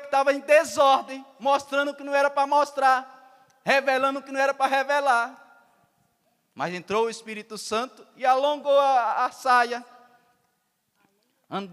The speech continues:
usava aquele decote mostrando o umbigo, tão grande que era. Já viu aquele decote até aqui, o umbigo?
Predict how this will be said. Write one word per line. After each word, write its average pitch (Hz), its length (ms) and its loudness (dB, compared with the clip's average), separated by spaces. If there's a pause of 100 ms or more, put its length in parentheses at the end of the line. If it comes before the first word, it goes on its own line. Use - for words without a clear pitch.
usava 202 420 0
aquele 214 220 -6
decote 208 600 0
mostrando 214 460 -6
o - 20 -6
umbigo, 202 560 -12 (160)
tão 247 220 -10
grande 226 320 -10
que 226 120 -14
era. 160 300 -12 (960)
Já 175 140 0
viu 196 120 -6
aquele 202 200 -4
decote 196 320 0
até 233 160 2
aqui, 233 240 -2
o 220 60 -4
umbigo? 226 460 -8